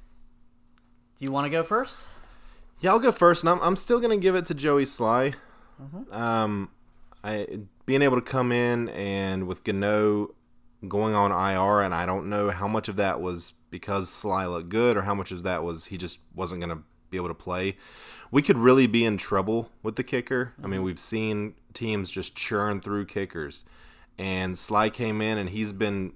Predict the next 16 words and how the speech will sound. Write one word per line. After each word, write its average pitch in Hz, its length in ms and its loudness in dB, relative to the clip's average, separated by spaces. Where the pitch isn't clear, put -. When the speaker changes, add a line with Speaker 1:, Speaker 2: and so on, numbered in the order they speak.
Speaker 2:
solid, 107 720 2
if - 400 -8
not 90 480 -4
spectacular. 92 760 -6
He's 90 140 -4
been 104 180 -2
spectacular 101 600 -2
at 78 60 -6
times. 104 540 2
Um, 85 500 -4
little 110 200 0
less 104 260 2
than 92 240 -4
solid 92 640 0
lately, 95 420 -4
but 87 460 -4